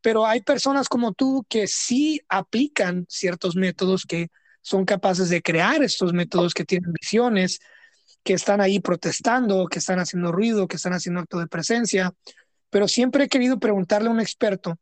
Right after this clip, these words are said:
en el tema es, ¿qué tipo de amor te mueve hacia lo que haces? Cuéntame un poco de tu, de tu historial.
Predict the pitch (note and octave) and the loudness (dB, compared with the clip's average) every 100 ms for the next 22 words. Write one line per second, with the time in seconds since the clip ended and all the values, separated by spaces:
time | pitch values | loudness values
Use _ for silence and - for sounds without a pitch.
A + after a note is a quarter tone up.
0 | _ _ _ _ _ _ - - E3 E3 | _ _ _ _ _ _ -20 -8 -4 -2
1 | - G#3+ F3 E3+ E3 - - - _ _ | 0 0 0 -2 -4 -10 -20 -20 _ _
2 | _ - A#3+ D4 - D4+ C#4+ - _ - | _ -2 0 0 0 0 -2 -4 _ -4
3 | G3 G3 F#3 F#3+ G#3 G#3+ G3+ - F3+ F3 | -2 0 0 0 0 0 -4 -2 0 2
4 | F#3+ G3+ F#3+ F#3 F#3 _ _ _ _ _ | 2 2 2 0 -4 _ _ _ _ _
5 | E3+ F3 - F3 E3 - E3 C#3+ - - | -4 -2 0 0 0 -2 -2 -2 -4 -8
6 | - - - - - A3 A3 A3+ A3 F#3 | -10 -10 -16 -6 0 0 0 0 0 0
7 | G#3 F#3+ G3+ G3 - _ _ _ _ - | 0 0 0 -2 -8 _ _ _ _ -8
8 | E3 F3 D3+ F3 E3 D#3+ D3+ E3+ - E3 | -2 -2 -2 0 0 0 -2 -4 -2 -2
9 | D#3 - E3+ D#3+ D#3 D3 | -2 -2 0 0 0 -2